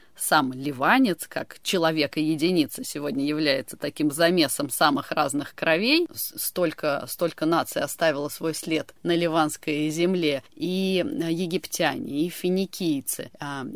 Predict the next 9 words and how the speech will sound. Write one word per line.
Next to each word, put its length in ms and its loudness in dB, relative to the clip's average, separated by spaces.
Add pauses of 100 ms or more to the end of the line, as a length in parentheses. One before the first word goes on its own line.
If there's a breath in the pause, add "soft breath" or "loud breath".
и, 160 -2
а, 180 0
а, 480 0
османы, 720 -2
и 460 -2
британцы, 800 0
и 220 -2
французы, 880 0
и 280 -2